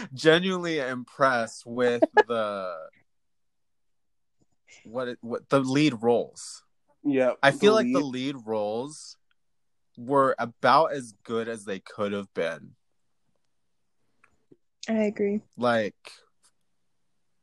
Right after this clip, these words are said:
Speaker 1: they all deserved to have a lead role in that show.
Speaker 3: Mm-hmm.
Speaker 1: And
Speaker 2: Mm-hmm.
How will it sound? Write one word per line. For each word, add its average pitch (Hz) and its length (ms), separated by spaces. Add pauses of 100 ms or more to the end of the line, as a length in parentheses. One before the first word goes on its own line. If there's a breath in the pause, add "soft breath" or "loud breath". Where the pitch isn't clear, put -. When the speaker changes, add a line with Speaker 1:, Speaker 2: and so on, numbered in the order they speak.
(800)
Speaker 1:
they 135 260
all 135 300
deserved 107 1080 (280)
to 127 160
have 107 300
a 104 60
lead 95 380
role 85 240
in 87 220
that 80 320
show. 80 500 (840 soft breath)
Speaker 3:
Mm-hmm. 113 280
Speaker 1:
And 101 420
Speaker 2:
Mm-hmm. 98 280